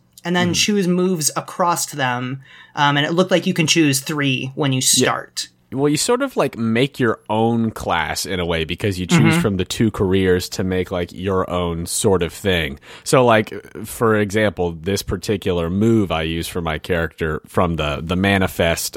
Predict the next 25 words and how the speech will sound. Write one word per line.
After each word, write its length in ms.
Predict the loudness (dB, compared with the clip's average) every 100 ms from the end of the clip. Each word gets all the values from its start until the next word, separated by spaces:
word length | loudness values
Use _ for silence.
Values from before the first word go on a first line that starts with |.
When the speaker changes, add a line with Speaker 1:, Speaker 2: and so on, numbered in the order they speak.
| -6
Speaker 2:
side 380 | 0 2 0 -2
quest 360 | -2 -2 -2
on 120 | -4
the 80 | -4
Quest 240 | -4 -4 -4
Company, 400 | -6 -4 -6 -8 -16 -20 -12 -2
uh, 240 | 2 2
and 300 | 0 -6 -6
I 220 | -4 0 0
am 180 | -2 -4
a, 260 | -4 -4 -6
quote, 320 | 0 2 2 0
mutated 760 | 0 2 2 2 2 2 0
expansionist, 1000 | -4 -6 -6 0 0 0 -2 -6 -6 -6
a 60 | -6
combination 720 | -2 0 0 0 0 0 -2
of 300 | -2 -4 -4
the 220 | -6 -6
Explorer 760 | -6 -4 -4 0 2 4 4 2
career 600 | 0 0 0 0 0 -2 -8 -18 -6
and 220 | -4 -2
the 100 | -2
Shaper 640 | 0 2 0 -2 -6 -6
career. 580 | -4 -4 -4 -6 -10 -12 _ -4
Speaker 1:
Mm-hmm. 340 | 0 2 2